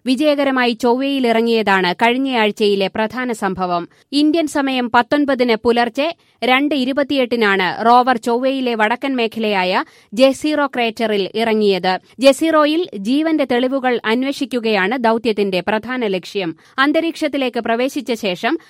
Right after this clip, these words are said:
ആയിരത്തി മുന്നൂറ് ഡിഗ്രി ഉയർന്ന താപനില ദൗത്യപേടകത്തിൽ ഉടലെടുത്തെങ്കിലും താപകവചം അതിനെ ചെറുത്തു.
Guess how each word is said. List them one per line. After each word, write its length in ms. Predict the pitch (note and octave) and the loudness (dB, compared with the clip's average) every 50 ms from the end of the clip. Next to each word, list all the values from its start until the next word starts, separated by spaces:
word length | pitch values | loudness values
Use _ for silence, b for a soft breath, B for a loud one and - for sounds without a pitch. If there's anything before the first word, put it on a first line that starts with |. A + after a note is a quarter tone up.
| B B B | B B B
ആയിരത്തി 440 | A#3+ B3+ C#4+ D4+ D#4+ D#4+ D4+ - D#4 | 2 2 2 2 0 -4 -4 -4 -2
മുന്നൂറ് 400 | C#4+ C#4+ C#4 C#4 C4+ C4 B3+ A#3+ | -2 -2 -2 -2 -2 -2 -2 -2
ഡിഗ്രി 340 | A3 G#3+ G3+ A#3+ A3+ A3+ G#3 G3+ - - | -2 -4 -4 -4 -4 -4 -4 -6 -8 -6
ഉയർന്ന 420 | C4 B3+ B3+ C4 C4 C4 C4+ C4+ E4 E4+ - | -4 -2 0 0 0 -2 -2 -4 -4 -2 0
താപനില 500 | B3 A3+ A#3 A3+ C4 C4 B3 A3+ G#3+ G3 G3 | 0 2 2 0 0 -2 -2 0 0 0 0
ദൗത്യപേടകത്തിൽ 880 | G3+ A3 A#3 B3+ C4 D#4 D4 C4 C4 B3 A#3 A#3 G#3+ A3 G3+ - G3+ G3 - | 2 0 0 0 -2 -4 -6 -6 -4 -4 -4 -4 -4 -6 -4 -2 -4 -4 -2
ഉടലെടുത്തെങ്കിലും 840 | - A#3 A#3+ B3+ C4+ C4 A3+ G#3+ G3+ - G3+ F#3+ F3+ F3+ F#3+ A3 D4+ E4 - - | -2 -4 -2 -2 -2 -4 -4 -4 -4 -2 -2 -2 -2 -2 -2 -2 -4 -6 -4 2
താപകവചം 760 | C#4 C#4 C#4 D4+ D4 E4+ D#4+ D#4 C#4+ B3+ B3+ A3 B3 A#3 A3 F#3+ - | 4 4 4 4 2 0 0 0 0 -2 -2 -2 -2 -2 -4 -2 -2
അതിനെ 340 | A3+ A#3 A#3 B3+ B3+ A#3 - | -2 0 0 0 0 0 0
ചെറുത്തു. 420 | - A3+ G#3+ G#3+ G3+ - G3+ F3+ | 0 0 0 0 -2 -2 -2 -4